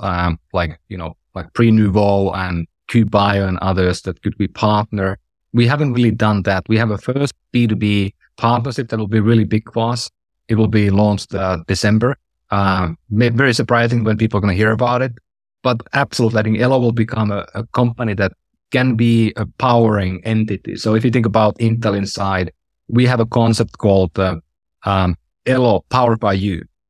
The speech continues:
So we bring your data into new products. That's what our brain can do, and it can do many, many type of products. So don't be surprised if you see something really interesting coming from Elo in the next two years.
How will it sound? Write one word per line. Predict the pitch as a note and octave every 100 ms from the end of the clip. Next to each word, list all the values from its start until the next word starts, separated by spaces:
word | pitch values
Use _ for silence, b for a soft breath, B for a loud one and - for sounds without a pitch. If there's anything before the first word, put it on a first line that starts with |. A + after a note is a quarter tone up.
| _
So | -
we | A#2+
bring | A#2+ C3+ B2+
your | C3 D3+ C3
data | A2 A#2 A#2 - G2+
into | G2
new | G#2+ G#2+
products. | - G2+ E2+ - - - -
That's | B2+ B2+
what | A#2+
our | A2+ A2
brain | A#2+ A#2+ A2
can | G#2 F#2
do, | F2+ G#2 D#3 _ _ -
and | A2+
it | A2
can | A#2
do | A2 A2
many, | A2+ A#2+ A#2
many | A2 G#2 -
type | G#2
of | G#2+
products. | - A2 E2+ -
So | - F2+ - _ _ _ _ -
don't | B2+ B2
be |
surprised | B2+ C3 C3+ C3 B2+
if |
you | B2
see | A2+ B2+
something | B2 A#2 A#2
really | A#2 A#2
interesting | A2+ A2+ A2
coming | A2 G#2 G#2
from | G#2+
Elo | F#2+ G2+ G2
in | F#2
the | F2+
next | F#2+ F#2 -
two | G2
years. | F#2 F#2 -